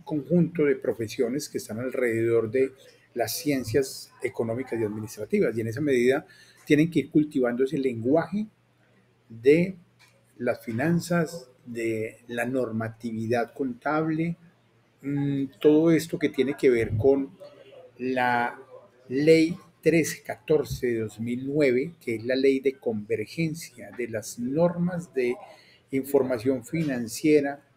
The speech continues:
y contabilidad para el aseguramiento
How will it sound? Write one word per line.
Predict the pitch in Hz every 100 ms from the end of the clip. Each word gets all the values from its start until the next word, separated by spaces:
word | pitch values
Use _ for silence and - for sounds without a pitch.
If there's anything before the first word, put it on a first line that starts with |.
| _ _ _ _ _
y |
contabilidad | - 127 113 113 110 110 107 117 117 - _ - - 147
para | - 127
el | 131
aseguramiento | 117 127 120 120 131 135 131 127 - 175